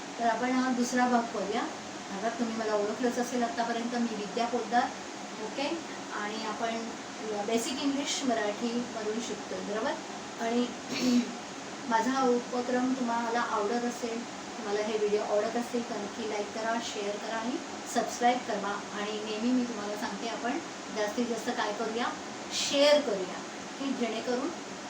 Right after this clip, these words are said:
अ, सर्वांना हा व्हिडिओ मिळून सर्वांचं इंग्लिश सुधारायला प्रयत्न, मदत होईल, ओके? तर, अ, बघा प्रयत्न करून आणि जास्तीत जास्त शेअर करा, ओके? बरं, आता आपण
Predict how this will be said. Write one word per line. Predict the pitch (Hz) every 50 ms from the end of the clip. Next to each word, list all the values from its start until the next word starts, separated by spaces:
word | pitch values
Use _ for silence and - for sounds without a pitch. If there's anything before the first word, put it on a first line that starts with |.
| - - - - - - 208 220
अ, | 208 202 202 202
सर्वांना | 208 - 269 247 240 233 254 262 262 262 262
हा | 277 285 285 269
व्हिडिओ | 240 233 226 202 226 233
मिळून | 220 - 214 220 247 277 277
सर्वांचं | 277 - 233 196 196 220 240 247 240 277 269
इंग्लिश | 254 220 202 190 196 233 269 - - - - - - - - - -
सुधारायला | 247 208 208 208 196 202 208 233
प्रयत्न, | 247 240 240 208 196 196 - - - - 208 202 202
मदत | 208 226 220 214 214 - 185
होईल, | 165 170 175 - - - - 208
ओके? | 208 277 285 - - - - - - - - - - - -
तर, | 254 247 247
अ, | 254 254 254 247 226
बघा | 240 269 269 302 320
प्रयत्न | 311 330 302 294 294 294
करून | 294 302 285 285 294 311 330 - - - - - - - - -
आणि | 240 240 240 247 254 254 247 254 247 247 - - - - 240 240 220
जास्तीत | 240 233 226 - 254 247
जास्त | 254 247 240 - 277 269 -
शेअर | 285 277 277 285
करा, | 294 285 277 269 262 269 294 302 - - - - - - 214
ओके? | 220 - - 349 370 - - - - - - - - - - - -
बरं, | 233 247 233 208 196 - - - 226
आता | - 269 262
आपण | 262 285 285 330